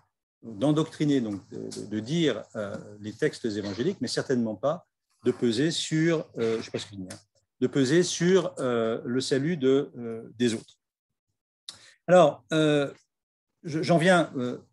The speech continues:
ouais, il faut que j'en vienne à ma conclusion, hélas, parce que je, j'aurais voulu vous parler, euh, de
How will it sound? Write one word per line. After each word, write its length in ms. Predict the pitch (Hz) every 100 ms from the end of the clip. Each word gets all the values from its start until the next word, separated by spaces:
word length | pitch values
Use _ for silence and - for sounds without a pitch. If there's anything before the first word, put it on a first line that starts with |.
| _ _
ouais, 160 | 131 -
il 80 | -
faut 100 | -
que 60 | 135
j'en 80 | 139
vienne 140 | 135
à 40 |
ma 100 | 120
conclusion, 580 | 110 123 - 123 135 120 -
hélas, 420 | 113 143 190 - -
parce 300 | - - -
que 100 | -
je, 200 | 113 127
j'aurais 180 | 123 131
voulu 200 | 131 143
vous 100 | 131
parler, 460 | 131 131 135 135 -
euh, 200 | 110 107
de 380 | 107 107 107 104